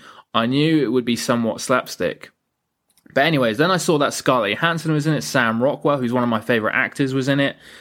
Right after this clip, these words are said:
and the film was being nominated for Best Film, Best Acting, but, you know, Best Actress. So I thought,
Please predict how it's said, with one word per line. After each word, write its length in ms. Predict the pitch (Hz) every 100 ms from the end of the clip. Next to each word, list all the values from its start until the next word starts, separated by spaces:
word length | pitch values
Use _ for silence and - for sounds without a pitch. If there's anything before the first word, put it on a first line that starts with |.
| - -
and 100 | 127
the 60 | 127
film 240 | - 202
was 120 | 175
being 180 | 151 147
nominated 360 | 160 170 127 202
for 100 | -
Best 300 | 123 110 -
Film, 340 | 185 190 180
Best 260 | 120 - -
Acting, 760 | - - - 185 180 185 185 180 - - - -
but, 100 | 160
you 80 | 127
know, 140 | 104
Best 340 | 101 120 113 -
Actress. 480 | - 175 - 185 160
So 80 | 151
I 60 |
thought, 220 | 131 180